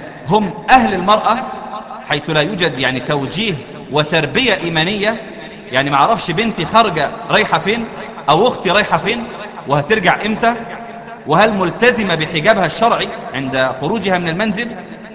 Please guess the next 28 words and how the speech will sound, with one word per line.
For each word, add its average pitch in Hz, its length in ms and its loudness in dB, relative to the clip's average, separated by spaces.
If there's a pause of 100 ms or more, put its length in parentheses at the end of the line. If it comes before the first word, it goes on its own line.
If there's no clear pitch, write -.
(380)
أم 180 100 2
هل 240 160 0
السبب 185 440 -2
في 147 100 -2
فتنة 170 320 -6
النساء 147 480 -2 (520)
هو 160 160 2
الجري 175 460 0
وراء 156 460 4
بيوت 185 360 -2
الأزياء 139 680 0 (840)
وما 123 880 2
تقدمه 156 800 0
من 135 420 -4
أحدث 156 400 0
موضة، 180 380 2 (440)
حتى 233 280 0
ولو 185 220 4
كانت 220 280 0
الموضة 196 340 0
عبارة 190 280 4
عن 170 160 0
العري 160 440 0 (200)
والفتنة. 131 600 -2 (640)
وأصبح 202 440 2
الاهتمام 185 460 0
باتباع 180 460 2
الموضة 226 460 0